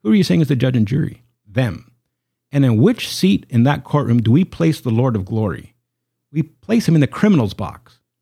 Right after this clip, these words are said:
Now, God has given us wonderful evidences. We can win that court case.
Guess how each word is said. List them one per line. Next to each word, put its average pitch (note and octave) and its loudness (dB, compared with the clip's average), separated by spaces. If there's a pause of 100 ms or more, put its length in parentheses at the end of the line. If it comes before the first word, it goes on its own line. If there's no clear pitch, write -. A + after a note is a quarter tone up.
(340)
Now, D3 -2
God F3 2
has E3 2
given D#3 0
us A2 0
wonderful C#3 0
evidences. B2+ -2
We C#3+ 2
can C#3 0
win E3+ 2
that D3 0
court F#3+ -2
case. - -12